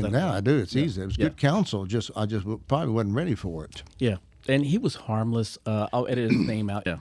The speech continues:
Speaker 2: But, yeah, I'm glad for the confrontation. Now, all those were good for me as well.
Speaker 1: Mm-hmm.
Speaker 2: Some of 'em I never did come out of it good at that time, but later I did because
Speaker 1: Right.
Speaker 2: now I realize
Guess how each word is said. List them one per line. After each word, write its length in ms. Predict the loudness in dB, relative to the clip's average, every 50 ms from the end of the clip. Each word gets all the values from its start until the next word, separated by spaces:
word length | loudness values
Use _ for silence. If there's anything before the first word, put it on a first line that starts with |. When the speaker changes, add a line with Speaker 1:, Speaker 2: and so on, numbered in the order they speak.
| -8 -10 -4
Speaker 2:
But, 160 | -2 -2 0
yeah, 240 | 2 4 4 4 4
I'm 220 | 4 2 2 2 2
glad 240 | 4 4 4 4 4
for 80 | 2
the 100 | 0 0
confrontation. 840 | 4 4 4 4 4 2 0 -2 0 2 2 4 4 2 0 0 0
Now, 120 | 0 2
all 300 | 2 2 0 2 2 2
those 300 | 2 4 4 4 4 4
were 120 | 2 0 0
good 240 | 2 2 2 2 2
for 120 | -2 -4
me 160 | -2 0 0 0
as 180 | 0 -2 -4
well. 460 | -4 -2 0 0 0 0 -2 -4 -4 -4
Speaker 1:
Mm-hmm. 320 | -2 -2 -2 -2 -4 -4 -8
Speaker 2:
Some 340 | -8 -6 -4 -2 -2 0 0
of 160 | 0 0 0
'em 180 | 0 -2 -2 -2
I 460 | 0 0 2 2 2 2 0 -2 -4 _ -12 -20 -16 _ -2
never 420 | 2 4 6 6 4 4 2 0
did 220 | 0 0 0 0 0
come 200 | 0 0 2 2
out 140 | 0 0
of 160 | 0 0 0 0
it 160 | -2 -2 0
good 280 | 2 4 4 4 2 0
at 160 | -2 -2 0
that 220 | 0 -2 -2 -2 -2
time, 300 | 0 0 0 0 0 -2
but 120 | -4 -4
later 300 | -2 0 0 0 0 -2
I 120 | -2 -4 -4
did 360 | 0 0 2 2 2 0 -2
because 100 | 0 0
Speaker 1:
Right. 240 | 0 0 0 0 0
Speaker 2:
now 260 | 0 0 0 0 -2
I 160 | 0 0 0
realize 800 | 0 2 2 2 2 2 0 0 -2 0 0 0 0 -2 -4 -8